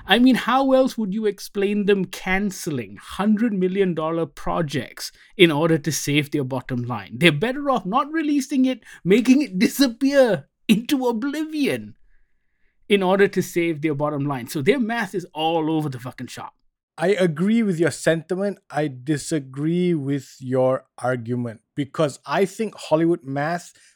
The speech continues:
Speaker 2: makes perfect sense if you are a fucking robot. <laughs> Because you can logic it out. It all
Speaker 1: Yes, you can.
Speaker 2: ma-, there's, there is a logical sense to it, but there is no human argument for it.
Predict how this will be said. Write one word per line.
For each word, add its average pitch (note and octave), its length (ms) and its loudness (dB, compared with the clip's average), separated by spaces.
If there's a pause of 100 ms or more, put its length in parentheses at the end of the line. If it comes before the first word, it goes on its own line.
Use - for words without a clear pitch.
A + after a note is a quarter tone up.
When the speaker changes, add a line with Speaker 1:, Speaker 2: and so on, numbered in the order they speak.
Speaker 2:
makes D3 420 -4
perfect F3+ 640 0
sense F3+ 540 -2 (100)
if D3+ 260 -4
you E3 300 -2
are D3 240 2
a C3+ 160 -2
fucking C3 640 -6
robot. A#2+ 460 -2 (560)
<laughs> - 640 -2
Because F3+ 480 4
you G3+ 140 6
can C4+ 240 6
logic G#3+ 520 4
it G#3 220 -4
out. F#3 260 -4 (220)
It F3 260 -4
all F3+ 220 6
Speaker 1:
Yes, G3+ 260 6
you F#3+ 100 -2
can. E3+ 400 -4
Speaker 2:
ma-, G#3+ 140 -2
there's, F#3 240 6 (160)
there G#3 180 8
is G#3+ 180 0
a G3 60 4
logical F#3+ 560 2
sense F3 420 -2
to B3 120 -6
it, C#4+ 160 -6 (100)
but D3 280 4
there E3+ 160 6
is D#3+ 200 -2
no E3+ 220 2
human G3+ 640 0
argument D3 600 -4
for C3 460 -4
it. F#2 120 -20